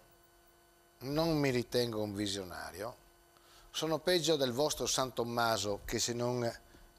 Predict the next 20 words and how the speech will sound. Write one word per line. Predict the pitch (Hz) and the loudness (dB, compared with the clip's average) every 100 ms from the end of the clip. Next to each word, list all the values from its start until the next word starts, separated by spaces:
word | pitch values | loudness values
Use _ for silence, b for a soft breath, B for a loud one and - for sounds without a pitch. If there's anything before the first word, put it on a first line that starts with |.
| - | -6
ci | 127 | -2
mette | 123 123 - | 0 -2 0
il | 117 | 0
naso | 117 117 107 95 95 95 - - - - | 2 2 0 -4 -8 -10 -14 -16 -16 -12
non | 117 107 95 | -8 -6 -6
ci | 113 | -8
crede, | 104 92 85 95 120 - B B B B | -8 -12 -10 -10 -12 -16 B B B B
vi | 175 | -2
racconto | 185 190 190 147 | 0 -2 -2 0
quello | 165 156 | 0 0
che | 143 - | -2 -2
io | 180 139 92 - - | -2 0 -2 -6 -14
ho | - 107 | -10 -8
assistito, | - 104 - 95 87 90 - _ _ _ _ _ _ _ _ _ _ _ _ _ _ _ _ | -6 -6 -10 -12 -16 -20 -20 _ _ _ _ _ _ _ _ _ _ _ _ _ _ _ _
perché | 131 131 151 | -10 -4 -2
è | |
molto | 151 175 190 | -2 -4 -4
facile | - 135 127 - 131 | -2 0 0 0 0
altrimenti | 117 139 123 127 117 | 0 -2 -4 -4 -2
ascoltare | 107 151 135 117 120 131 123 | -2 -2 -2 0 2 2 -2